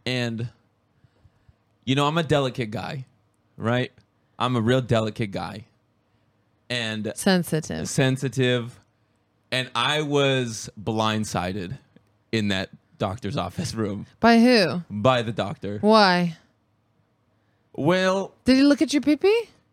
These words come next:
Speaker 1: he did, but he also, he also did something else
Speaker 2: What did he do?
Speaker 1: that I wasn't prepared for.
Speaker 2: Oh my God.
Speaker 1: He looked,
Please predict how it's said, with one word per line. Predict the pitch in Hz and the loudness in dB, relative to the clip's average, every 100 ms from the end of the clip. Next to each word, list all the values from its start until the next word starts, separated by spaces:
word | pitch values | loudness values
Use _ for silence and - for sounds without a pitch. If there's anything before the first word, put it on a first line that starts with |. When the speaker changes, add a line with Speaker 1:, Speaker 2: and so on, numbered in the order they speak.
| _ | _
Speaker 1:
he | - 254 | 0 0
did, | 180 208 190 160 147 - | 2 4 4 2 0 -8
but | 131 156 180 | -4 -2 0
he | 185 | 2
also, | 202 214 208 180 160 143 135 131 - _ | 2 2 2 2 4 2 2 -2 -6 _
he | 170 185 | -2 2
also | 214 214 180 | 2 0 -2
did | 151 | -2
something | 135 139 123 110 | 0 0 0 -2
else | 107 95 - - | -2 -6 -4 2
Speaker 2:
What | |
did | 208 208 | 4 4
he | 202 202 | 2 2
do? | 220 196 156 | 2 2 0
Speaker 1:
that | 139 | 2
I | 131 | 2
wasn't | 120 131 139 139 135 - | 2 0 0 -2 -8 -6
prepared | 139 117 117 123 127 | -4 -2 0 0 0
for. | 160 156 190 | 0 0 2
Speaker 2:
Oh | 208 | 4
my | 226 220 | 4 4
God. | 208 208 196 180 175 - _ | 4 2 2 0 -2 -8 _
Speaker 1:
He | - 214 208 | -12 -8 -4
looked, | 202 240 - | -4 -6 -8